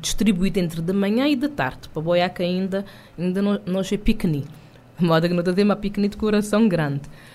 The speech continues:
Ehm, grinha, no ano letivo, não te uma menina a partir de seis anos, que é a menina que tá na primeira classe.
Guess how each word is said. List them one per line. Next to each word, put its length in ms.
Ehm, 1040
grinha, 400
no 180
ano 200
letivo, 480
não 100
te 180
uma 120
menina 220
a 20
partir 400
de 60
seis 340
anos, 200
que 100
é 20
a 20
menina 220
que 60
tá 80
na 60
primeira 380
classe. 460